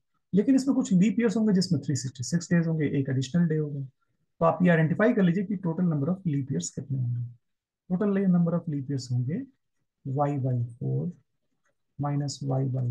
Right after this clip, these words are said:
hundred plus Y by four hundred। Please refer to my previous video। अब आपको क्या करना है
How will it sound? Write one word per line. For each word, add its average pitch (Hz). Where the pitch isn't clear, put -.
hundred 131
plus 196
Y 127
by 135
four 135
hundred। 120
Please 135
refer 135
to 135
my 156
previous 135
video। 120
अब 180
आपको 185
क्या 180
करना 190
है 269